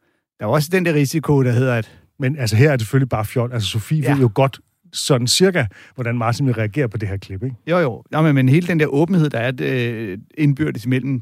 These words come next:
Speaker 1: hvor de jo netop udleverer hinanden, og, øh, altså, man, man frygter jo bare den dag, at, at Martin finder en anden, der vil tage hans pik i munden hver eneste dag, at, altså, åh, så skal man vente. Så findes de stadig, de her podcasts, altså. Det, jeg tænker, åh, det må gøre ondt. Man må,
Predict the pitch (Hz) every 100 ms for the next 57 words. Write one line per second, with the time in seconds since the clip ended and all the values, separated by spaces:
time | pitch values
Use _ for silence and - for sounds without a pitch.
0 | _ - 123 120 113 135 135 170 175 156
1 | 131 120 120 101 120 113 104 101 98 _
2 | _ _ _ _ - 117 - 110 104 113
3 | 107 117 107 170 160 170 139 123 117 143
4 | 127 120 110 107 - _ _ _ 127 120
5 | 120 123 143 127 123 113 127 151 135 120
6 | 120 117 113 143 127 127 120 117 120 123
7 | 131 123 117 113 113 - - 123 - 123
8 | 123 117 151 - 147 131 120 110 - 147
9 | 139 160 180 - 208 190 208 226 190 175
10 | 220 - 139 120 104 - 123 143 147 147
11 | 139 - - 185 180 151 143 131 143 139
12 | 147 147